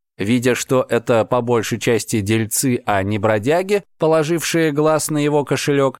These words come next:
Даниэль ввинтился в толпу и вместе с ней оказался на островке. Сперва он думал, что все эти хорошо одетые люди встречают каких-то конкретных пассажиров,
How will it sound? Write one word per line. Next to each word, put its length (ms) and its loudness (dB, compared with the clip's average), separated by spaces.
Даниэль 500 0
ввинтился 800 0
в 80 -6
толпу 560 0
и 180 2
вместе 500 0
с 140 -4
ней 260 2
оказался 680 0
на 160 0
островке. 720 -4
Сперва 540 0
он 240 0
думал, 400 2
что 280 -2
все 300 -2
эти 360 -2
хорошо 460 0
одетые 480 2
люди 300 0
встречают 640 -2
каких-то 480 -2
конкретных 720 -2
пассажиров, 800 0